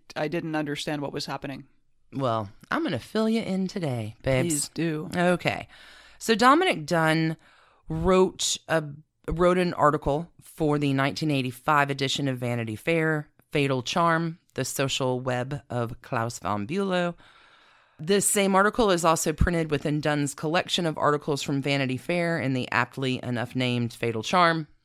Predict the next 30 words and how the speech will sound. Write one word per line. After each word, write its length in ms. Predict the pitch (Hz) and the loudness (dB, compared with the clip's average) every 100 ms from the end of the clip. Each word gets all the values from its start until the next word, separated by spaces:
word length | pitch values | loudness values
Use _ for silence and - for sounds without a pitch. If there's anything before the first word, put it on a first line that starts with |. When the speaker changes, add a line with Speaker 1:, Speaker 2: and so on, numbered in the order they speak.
| _ - | _ -4
Speaker 2:
and 160 | 127 | -2
Mansions 460 | 117 104 - 104 - | -2 -4 -6 -8 -8
of 100 | 107 | -4
Limbo. 320 | 113 92 78 - _ _ _ _ _ _ _ _ _ _ | -2 -2 -6 -10 _ _ _ _ _ _ _ _ _ _
There 80 | 147 | -4
was 120 | 156 | -2
another 300 | 175 151 175 | 0 0 0
follow-up 480 | 180 143 151 156 - | 4 4 6 2 -2
part 180 | 160 151 | -2 -4
to 80 | 160 | -4
this 220 | 143 135 | -6 -4
in 80 | 135 | -6
September 540 | - 127 - 160 170 | -6 -8 -6 -6 -6
nineteen 320 | 180 170 - 190 | -6 -8 -6 -6
eighty-five 520 | 190 190 185 180 175 _ _ _ _ _ | -6 -6 -2 -2 -4 _ _ _ _ _
in 240 | - 156 151 | -4 -2 -2
Vanity 360 | 143 143 135 | 0 0 -2
Fair, 300 | 123 127 123 | -2 0 0
the 140 | 117 117 | 0 -4
part 300 | - 127 - | -2 -4 -2
two 340 | 143 95 53 _ - | -4 -4 -8 _ -2
of 180 | 127 120 | 0 0
Fatal 300 | 120 110 101 | -2 -4 -4
Charm. 340 | - 50 - - _ _ - _ - _ _ _ _ _ - | -6 -8 -10 -16 _ _ -20 _ -20 _ _ _ _ _ -2
This 180 | 185 | 0
is 140 | 208 190 | 0 0
a 60 | |
story 480 | 180 - 185 185 185 | 0 0 2 2 2
about 520 | 170 160 156 160 - 147 _ _ | 2 4 4 4 0 -8 _ _
murder 420 | 151 143 135 175 | 0 2 4 2